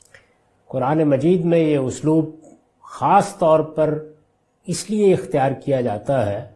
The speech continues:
कि इलाह के ताद्दुद से मुतल्लक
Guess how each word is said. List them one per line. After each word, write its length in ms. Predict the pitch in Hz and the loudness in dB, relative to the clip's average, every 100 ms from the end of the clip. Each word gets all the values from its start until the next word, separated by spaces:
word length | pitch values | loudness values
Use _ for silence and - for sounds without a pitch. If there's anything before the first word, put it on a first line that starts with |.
| _ _ _ _ _ _ _ _ _ _ _ _ _ - | _ _ _ _ _ _ _ _ _ _ _ _ _ -6
कि 60 | |
इलाह 560 | 147 - 135 165 190 143 - | -6 -4 -2 2 4 2 -2
के 200 | 175 170 170 - | 0 0 -2 -6
ताद्दुद 540 | 202 151 - - - - | -4 -2 -2 -4 -6 -6
से 100 | - | -4
मुतल्लक 480 | 160 - 127 131 - | -4 -4 -6 -2 -4